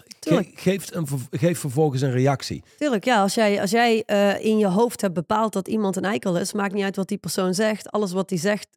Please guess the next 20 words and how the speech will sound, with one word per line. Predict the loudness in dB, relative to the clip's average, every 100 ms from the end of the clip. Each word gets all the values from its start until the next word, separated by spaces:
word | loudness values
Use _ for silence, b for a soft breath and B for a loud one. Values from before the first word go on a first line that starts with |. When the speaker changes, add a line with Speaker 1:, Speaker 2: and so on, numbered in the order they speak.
| _ _ -2
Speaker 2:
komt | 0 0
uit | 0
de | 0
mond | 0 -2
van | -2
een | -2
eikel, | 0 -2 0 -2 0
dus | -2
is | -2 0
in | 0
ieder | 0
geval | 0 -2
eikeltaal. | -2 -2 -2 -4 -4 -8 _
Speaker 1:
Ja, | -2 -2 -4 -2
Speaker 2:
Ja, | 0 0 -4
Speaker 1:
zeker. | 0 0 2
Speaker 2:
absoluut. | 2
Speaker 1:
En, | 0 -2
en | 0 2
dus | 2 0